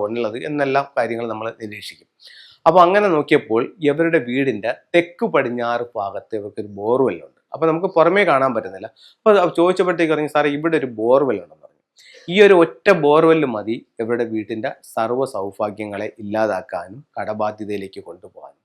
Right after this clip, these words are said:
കാരണം എന്ന് പറഞ്ഞു കഴിഞ്ഞാൽ തെക്ക് പടിഞ്ഞാറ് ഭാഗത്ത് ബോർവെൽ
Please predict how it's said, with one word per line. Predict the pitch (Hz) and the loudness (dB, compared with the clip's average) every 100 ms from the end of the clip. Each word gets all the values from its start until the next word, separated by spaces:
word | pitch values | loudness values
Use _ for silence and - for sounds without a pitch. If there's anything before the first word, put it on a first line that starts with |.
| - | -4
കാരണം | 120 131 | -2 -2
എന്ന് | 139 | -2
പറഞ്ഞു | 131 131 | -2 -4
കഴിഞ്ഞാൽ | 127 120 185 _ - _ | -4 -6 -8 _ -20 _
തെക്ക് | 151 151 196 | -2 -2 0
പടിഞ്ഞാറ് | 165 151 147 147 143 | 0 0 0 0 0
ഭാഗത്ത് | 123 117 120 - - - 131 | 0 0 -2 -2 -2 -4 -2
ബോർവെൽ | 123 131 143 139 | 2 4 4 2